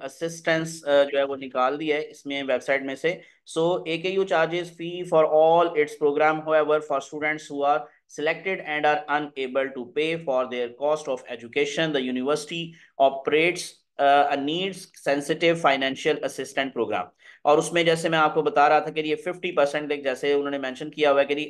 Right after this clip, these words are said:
at the university almost fifty percent of the student body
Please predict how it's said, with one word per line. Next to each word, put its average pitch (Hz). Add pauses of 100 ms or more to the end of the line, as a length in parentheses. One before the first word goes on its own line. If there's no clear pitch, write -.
at 139
the 143
university 139
almost 135
fifty 170
percent 143
of 131
the 135
student 139
body 123